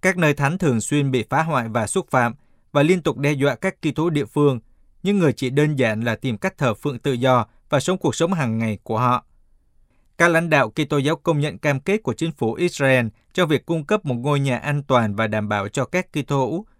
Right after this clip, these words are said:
đồng thời bảo tồn cộng đồng như một phần không thể thiếu trong tấm thảm của cộng đồng địa phương, qua việc chính phủ tạo điều kiện thuận lợi cho việc viếng thăm của hàng triệu Kitô hữu đến các địa điểm linh thánh của Thánh địa. Tuy nhiên, những người đứng đầu các giáo hội Kitô nói rằng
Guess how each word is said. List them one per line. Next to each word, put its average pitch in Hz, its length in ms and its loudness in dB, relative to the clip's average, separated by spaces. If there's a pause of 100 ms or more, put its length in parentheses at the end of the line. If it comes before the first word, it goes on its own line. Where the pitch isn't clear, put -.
(140)
đồng 147 160 0
thời 151 120 2
bảo 123 180 6
tồn 131 220 0
cộng 135 240 -4
đồng 120 240 4
như 151 100 -2
một 135 200 -2
phần 117 200 0
không 151 200 -2
thể 123 140 0
thiếu 135 340 0
trong 147 160 -4
tấm 156 200 -2
thảm 107 220 -4
của - 160 -4
cộng 127 280 -6
đồng 110 200 -2
địa 123 100 -4
phương, 131 340 0 (440)
qua 175 140 4
việc 151 200 0
chính 185 160 0
phủ 123 200 0
tạo 143 180 0
điều 131 140 -2
kiện - 200 -6
thuận 131 220 0
lợi 127 280 2
cho 156 120 -2
việc 131 220 -2
viếng 165 200 -2
thăm 151 200 -2
của 127 160 0
hàng 117 200 0
triệu 143 280 -2
Kitô 143 320 -2
hữu 160 260 0 (180)
đến 165 160 -2
các 202 140 2
địa 131 120 0
điểm 110 200 -2
linh 139 180 -2
thánh 139 280 -2
của 101 320 -6
Thánh 143 160 -4
địa. 131 200 0 (920)
Tuy 151 140 2
nhiên, 139 260 2 (320)
những 208 160 0
người 175 140 6
đứng 170 200 0
đầu 127 200 4
các 170 180 -2
giáo 165 180 2
hội 156 160 0
Kitô 135 440 0
nói 156 160 2
rằng 135 220 0